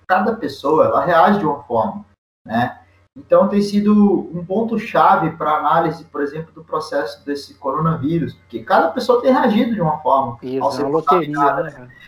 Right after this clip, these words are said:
Speaker 1: Então, assim, é a mesma coisa pra alimentação. Quando você fala de alimentação, existem pessoas que se sentem na obrigação de restringir de imediato.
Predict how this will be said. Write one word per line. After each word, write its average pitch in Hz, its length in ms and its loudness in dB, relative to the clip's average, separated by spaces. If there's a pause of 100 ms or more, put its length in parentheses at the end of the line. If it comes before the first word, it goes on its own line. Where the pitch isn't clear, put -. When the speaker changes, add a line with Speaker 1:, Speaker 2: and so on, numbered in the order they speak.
(160)
Speaker 1:
Então, 208 300 4
assim, 208 460 4
é - 60 2
a 190 60 6
mesma 226 260 4
coisa 240 240 6
pra 233 120 2
alimentação. 214 720 -2
Quando 165 160 0
você 175 220 -4
fala 196 180 0
de 214 60 0
alimentação, 185 580 0
existem 202 320 -2
pessoas 214 480 0
que - 100 -14
se 208 160 -8
sentem 240 320 -2
na 214 120 2
obrigação 196 520 2
de 196 80 0
restringir 208 600 0
de 220 100 -4
imediato. 233 680 0